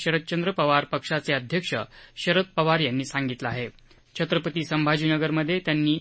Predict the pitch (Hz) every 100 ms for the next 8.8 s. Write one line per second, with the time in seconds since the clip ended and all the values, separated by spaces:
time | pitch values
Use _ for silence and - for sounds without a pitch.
0 | - 151 143 135 143 143 170 151 143 139
1 | - 185 151 131 127 123 120 120 - _
2 | - - - _ - 160 165 208 208 202
3 | 190 190 185 185 165 190 - 165 175 170
4 | 165 185 190 165 143 175 - 160 180 175
5 | 151 156 143 147 147 139 147 147 156 170
6 | 147 139 156 151 139 151 143 135 143 139
7 | 156 123 107 - - - - 147 156 185
8 | 165 170 185 143 143 156 147